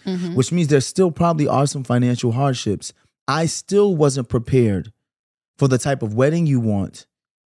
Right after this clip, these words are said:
Speaker 2: and to live the type of life we wanted after the wedding.
Speaker 1: Right.
Speaker 2: And I say that because a lot of these women are saying, "Well, he need to figure this out." It's not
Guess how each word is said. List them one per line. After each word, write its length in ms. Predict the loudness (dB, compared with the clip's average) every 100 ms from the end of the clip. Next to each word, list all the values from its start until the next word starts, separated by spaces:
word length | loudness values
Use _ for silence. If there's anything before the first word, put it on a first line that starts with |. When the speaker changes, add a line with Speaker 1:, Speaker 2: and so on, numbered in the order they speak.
| -2
Speaker 2:
and 240 | 0 0
to 80 | 0
live 220 | 0 0
the 80 | -2
type 180 | -4 -4
of 60 | -2
life 260 | -2 -2
we 60 | -4
wanted 280 | -4 -4 -4
after 280 | -6 -6 -6
the 80 | -4
wedding. 420 | -2 -2 -4 -10 _
Speaker 1:
Right. 160 | -10 -2
Speaker 2:
And 100 | 0
I 100 | 2
say 320 | 0 -2 0 2
that 260 | 0 0
because 360 | -4 -2 -2 -2
a 60 | -4
lot 200 | -2 -2
of 80 | 0
these 140 | -2
women 240 | 0 0 -2
are 40 |
saying, 440 | -2 -2 -2 0 0
"Well, 220 | 0 -2 -12 -4
he 120 | 0
need 140 | 0
to 80 | 0
figure 260 | -2 -2 0
this 200 | -2 -2
out." 260 | -4 -4 -4
It's 180 | -4 0
not 280 | -2 -2